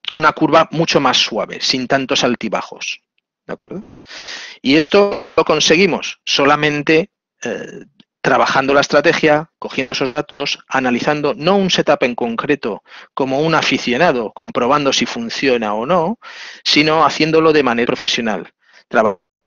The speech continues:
con, eh, la información que nos arroja el mercado y nuestro setup de entrada. Y vuelvo a insistir en el concepto que desde el equipo de trading de autor intentamos transmitir.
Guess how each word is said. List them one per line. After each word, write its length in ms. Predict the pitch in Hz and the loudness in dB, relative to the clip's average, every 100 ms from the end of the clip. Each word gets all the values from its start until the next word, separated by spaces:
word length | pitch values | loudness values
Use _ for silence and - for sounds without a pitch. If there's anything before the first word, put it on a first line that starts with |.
| 147 | -6
con, 320 | 135 120 117 - _ - | -2 -2 -2 -10 _ -10
eh, 460 | 117 117 110 110 120 _ | -8 -6 -6 -8 -12 _
la 120 | 131 | 0
información 840 | 143 127 143 123 110 185 214 147 120 | 0 0 0 0 0 2 2 2 -4
que 100 | 127 | -4
nos 180 | 123 - | -2 -2
arroja 360 | 117 127 - | 0 -2 -2
el 80 | 120 | -2
mercado 420 | 123 117 170 165 135 _ _ | -4 0 2 2 0 _ _
y 120 | 135 | -6
nuestro 320 | 120 - - | -6 -6 -6
setup 320 | - 120 120 | -4 -2 -2
de 100 | 123 | -2
entrada. 420 | 143 151 185 170 156 - - _ - - - - - - | -4 2 4 4 0 -14 -20 _ -20 -20 -20 -20 -20 -2
Y 320 | 131 170 - _ _ | 0 0 -4 _ _
vuelvo 240 | 117 160 | 2 4
a 60 | 175 | 6
insistir 500 | 143 127 - 220 120 | 4 0 2 2 2
en 120 | 107 | 0
el 100 | 233 | -6
concepto 440 | _ - 160 156 180 | _ -6 -4 0 2
que 100 | 151 | 2
desde 200 | 131 131 | 2 0
el 80 | |
equipo 240 | 113 147 165 | 0 0 0
de 60 | |
trading 320 | 156 151 147 147 | 2 2 2 2
de 80 | |
autor 260 | 147 143 175 | 0 4 2
intentamos 560 | 160 139 123 139 - _ | 2 -2 0 -2 -2 _
transmitir. 560 | _ _ 135 170 95 | _ _ 0 0 0